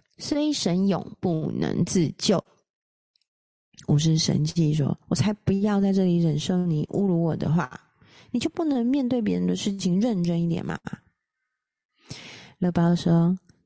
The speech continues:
：“问题不能困扰我，机会来时要掌握。”武士很生气，就说：“如果你也卡在这里，你就会唱别的歌了。”乐包反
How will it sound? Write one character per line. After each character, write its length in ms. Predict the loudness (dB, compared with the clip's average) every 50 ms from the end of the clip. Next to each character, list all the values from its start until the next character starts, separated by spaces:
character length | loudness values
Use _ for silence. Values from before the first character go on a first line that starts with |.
| _ _ _ _ _ -14 -4
：“问 200 | -2 0 0 0
题 160 | 0 0 0
不 120 | 0 2 2
能 220 | 2 2 2 0
困 220 | 0 0 0 0 0
扰 300 | 0 0 0 0 2 2
我， 260 | 2 2 0 -2 -4 _ _ _ _ _
机 260 | -8 -4 -2 0 0 0
会 340 | 0 0 2 2 2 2
来 200 | 2 2 2 0
时 360 | 0 -2 -2 -2 -2 -2 -2 -4 _ _ -6
要 220 | -2 -2 0 0 -2 -4 -4
掌 200 | -2 -2 -2 -4 -6 _ 0
握。” 220 | 4 4 4 4 2 _ _ _ _ -20 -20 -20 -20 -20 _ _ _ _ _ _ _ _ _ _ _ _ _ _ _ _ _ _ -2
武 100 | 0 0
士 200 | 2 4 4 4
很 180 | 4 4 2 2
生 240 | -2 -2 -2 0 -2
气， 320 | -2 0 -2 -2 -2 -2 -4
就 160 | -4 -4 -4
说 140 | -4 -4 -6 -4 -4 -4 0
：“如 80 | 0 2
果 100 | 2 4
你 100 | 4 4
也 120 | 4 2 2
卡 180 | 2 0 2
在 180 | 2 2 2 2
这 140 | 2 2 0
里， 180 | 2 2 2
你 40 | 2
就 200 | 2 2 2 2
会 120 | 2 0 0
唱 220 | 0 -2 -2 -2
别 200 | -2 0 -2 0
的 100 | 0 -2
歌 340 | -4 -4 -4 -4 -2 -4 -4
了。” 220 | -6 -6 -6 -8 -10 _ _ _ _ _ _ _ _ _ _ _ -4
乐 260 | 0 0 2 2 0 0
包 320 | 0 0 2 2 2 2
反 280 | 2 0 -2 -4 -4